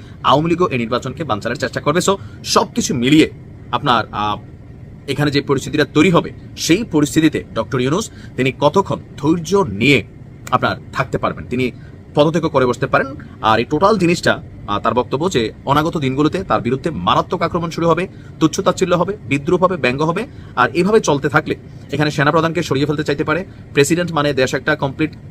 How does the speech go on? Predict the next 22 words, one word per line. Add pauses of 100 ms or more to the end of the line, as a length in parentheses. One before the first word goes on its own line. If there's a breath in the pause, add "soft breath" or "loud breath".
কেওয়াস
এবং
অ্যানার্কির
মধ্যে
ঢুকে
যেতে
পারে। (260 loud breath)
তো
সবকিছু
মিলিয়ে
ডক্টর
ইউনূস
একসময়
ধৈর্যহারা
হয়ে
তিনি
নিজেই
হয়তো
পদত্যাগ
করে
ফেলতে
পারেন।